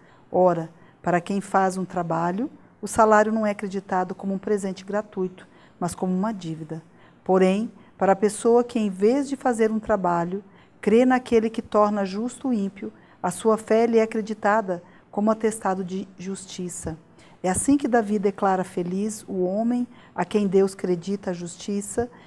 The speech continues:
independente das obras. Felizes aqueles cujas transgressões foram remidas e cujos pecados foram perdoados. Feliz o homem do qual Deus não leva em conta o pecado.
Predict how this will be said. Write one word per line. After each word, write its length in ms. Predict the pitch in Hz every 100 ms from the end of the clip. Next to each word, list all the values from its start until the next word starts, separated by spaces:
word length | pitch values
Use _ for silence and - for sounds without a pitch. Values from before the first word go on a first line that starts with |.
| _
independente 760 | 214 196 202 214 196 196 190 190
das 240 | 202 196
obras. 500 | 165 160 170 - - _ - - -
Felizes 420 | 202 202 277 240
aqueles 580 | 233 233 254 254 240 -
cujas 380 | - 240 226 226
transgressões 960 | 226 226 208 208 202 - 226 254 285
foram 240 | 285 247 240
remidas 720 | 214 247 220 220 165 160 - - - - -
e 80 | 175
cujos 580 | - 233 247 220 214
pecados 800 | - 180 180 190 196 208 190 196
foram 360 | - 180 175 175
perdoados. 880 | 170 165 165 160 156 160 170 - - - - -
Feliz 340 | - 196 220 196
o 120 | 202
homem 320 | 208 226 233
do 160 | 214 202
qual 240 | 208 196
Deus 480 | 175 202 220 220 220
não 220 | 202 196
leva 280 | 185 185 185
em 80 | 185
conta 420 | - 160 160 160
o 60 |
pecado. 640 | 156 - 165 - 156 156